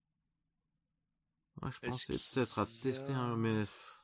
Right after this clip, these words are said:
Speaker 1: on a, on a déjà testé un Pokémon, hein, donc, euh, mais j'aurais bien, euh, pff, on va peut-être pas en test complet, mais en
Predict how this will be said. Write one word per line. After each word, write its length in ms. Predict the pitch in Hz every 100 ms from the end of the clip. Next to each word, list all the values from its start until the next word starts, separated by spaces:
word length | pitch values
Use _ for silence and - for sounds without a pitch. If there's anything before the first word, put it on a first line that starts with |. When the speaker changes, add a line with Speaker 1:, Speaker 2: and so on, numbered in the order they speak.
| _ -
Speaker 1:
on 120 | 113 113
a, 220 | 101 101
on 120 | 110
a 100 | 110
déjà 280 | 107 110 113
testé 300 | - 104 -
un 120 | 110
Pokémon, 580 | 98 107 - 107 117 110
hein, 100 | 101 101
donc, 300 | 104 101 -
euh, 40 | 90 - _ - - - - -
mais 100 | 107
j'aurais 300 | 120 117 120
bien, 440 | 135 135 131 117
euh, 180 | 101 98
pff, 220 | - - _ 123
on 60 |
va 120 | 131
peut-être 300 | 127 151 143
pas 120 | - 170
en 140 | 165
test 360 | 180 165 - 160
complet, 580 | 160 156 160 160 156 151
mais 160 | 127
en 500 | 120 117 113 110 110